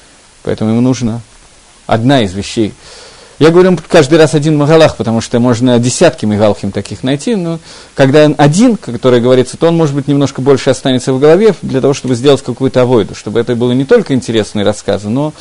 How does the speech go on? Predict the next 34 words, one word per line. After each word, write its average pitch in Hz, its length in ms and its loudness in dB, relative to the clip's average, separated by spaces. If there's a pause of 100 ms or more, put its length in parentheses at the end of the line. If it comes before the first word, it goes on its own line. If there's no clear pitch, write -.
(260)
какая-то 143 380 2
гейхитимца, 143 680 0
возможность 123 560 -2
немножко 120 380 -2
лавот, 117 400 2 (460)
служить 120 440 0
Гашему. 87 400 -8 (400)
Поэтому 143 280 0
мы 233 140 4
сейчас - 260 -2
разобрали 139 440 2
в - 80 -6
прошлый 120 440 0
раз 185 220 0
на 135 80 -4
примере 139 380 -2
того, 127 240 0
что, - 200 -12
я 131 100 0
понимаю, 139 340 -2 (260)
но 143 80 2
мы 190 100 4
разобрали 156 420 2
на 135 120 0
примере 139 320 -2
того, 147 240 0
что, 135 320 -2 (420)
э, 117 260 4
шафар 165 340 2
должен 127 320 2
побудить 135 500 0
нас 127 220 -2
сделать 139 420 0
ограду, 131 500 2